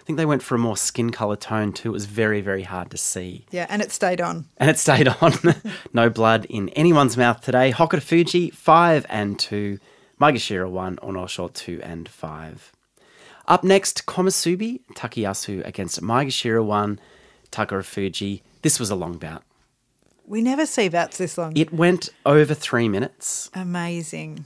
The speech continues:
Speaker 1: So obviously taking you through it step by step would be a chore. So let me give you the high points. Um, it was a very solid meet at the Tachiai. They, they were working hard to establish position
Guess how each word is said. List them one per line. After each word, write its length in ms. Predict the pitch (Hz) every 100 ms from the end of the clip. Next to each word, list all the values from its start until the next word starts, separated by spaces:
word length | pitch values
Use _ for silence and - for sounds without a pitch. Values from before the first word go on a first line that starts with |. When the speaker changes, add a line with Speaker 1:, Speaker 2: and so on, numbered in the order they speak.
| - -
Speaker 1:
So 260 | - 123
obviously 540 | 110 135 127 139 117 107 _
taking 400 | - - 131 135
you 140 | 123 113
through 260 | - 117
it 100 | 110
step 220 | - 117 -
by 140 | 101
step 400 | - - 92 - -
would 280 | 98 90
be 380 | 95 95 92 87 -
a 60 |
chore. 560 | - - 110 98 120 - - _ _ -
So 160 | 127
let 160 | 123 127
me 100 | 120
give 220 | 120 101
you 80 | 101
the 120 | 98
high 280 | - 92 92
points. 520 | - 95 87 - - - _ - - -
Um, 360 | 135 139 131 -
it 120 | 151
was 100 | 135
a 40 | 139
very 200 | 160 180
solid 520 | - - 131 135 117
meet 260 | 110 120 -
at 120 | -
the 60 |
Tachiai. 800 | - - 98 - 113 98 95 131 160 _ _ _ _ -
They, 480 | 120 117 117 107 - _ _ _ _ 57 - 87 _ - -
they 100 | 143
were 100 | 143
working 420 | 147 170 170 185
hard 260 | 135 131
to 100 | -
establish 420 | 131 - 110 113 -
position 560 | 110 101 - 113 110